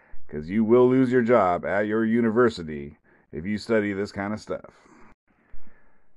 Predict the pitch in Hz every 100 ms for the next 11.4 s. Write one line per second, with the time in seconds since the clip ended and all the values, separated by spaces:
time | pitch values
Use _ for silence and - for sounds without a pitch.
0 | - 110 95 - 92 87 80 90 87 85
1 | 80 85 78 62 78 71 - _ _ _
2 | _ _ _ 104 113 92 78 71 67 92
3 | 139 131 90 101 104 76 71 78 101 82
4 | 90 98 87 90 82 78 87 78 78 76
5 | 82 73 76 73 78 87 80 82 85 76
6 | 71 71 71 71 71 _ _ _ _ _
7 | _ _ - 82 80 117 143 95 90 90
8 | 87 87 82 87 87 82 - 82 78 -
9 | 101 107 104 107 101 - - _ 76 73
10 | 85 95 90 87 - 76 85 85 80 82
11 | 85 76 53